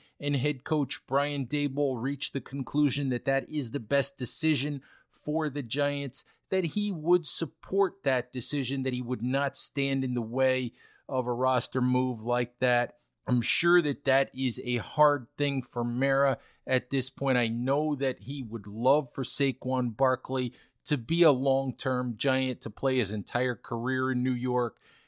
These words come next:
That was really the goal, really the plan when the Giants made Barkley the number two overall pick in two thousand and eighteen. Obviously, injuries, losses,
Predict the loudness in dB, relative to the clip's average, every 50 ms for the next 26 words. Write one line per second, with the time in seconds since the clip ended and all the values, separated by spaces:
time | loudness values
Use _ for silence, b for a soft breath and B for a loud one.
0 | b b b -4 0 2 2 2 0 -2 -4 -2 2 2 2 2 0 -2 -6 -10
1 | -12 _ -6 -2 -2 0 2 2 0 0 -2 -4 -2 0 2 2 2 2 2 0
2 | 0 0 0 2 2 2 0 -2 -4 -6 -6 -6 -4 -2 0 0 0 0 0 -2
3 | -2 -2 -2 -2 -2 -2 0 0 -2 -4 -6 -8 -6 -4 -2 0 -2 -2 -2 -2
4 | 0 0 0 0 -2 -4 -6 -6 -4 -4 -4 -2 -2 -2 -2 -4 -6 -4 -2 0
5 | 0 2 0 -2 -4 -4 0 2 2 2 2 0 -2 -2 -2 -2 -2 -4 -4 -4
6 | -4 -4 -4 -4 -4 -2 0 0 2 2 0 0 -2 -2 -2 0 0 -2 -2 -4
7 | -6 -4 -2 0 0 0 0 -2 b b b b b b b b -6 0 2 2
8 | 2 0 0 0 0 0 0 0 0 0 0 2 2 0 -2 b b b b b
9 | b b b -16 -8 -2 0 0 2 2 2 0 0 0 0 0 -2 -2 -2 -4
10 | -4 -2 0 2 4 4 4 4 2 2 0 0 0 0 0 -2 -2 -4 -6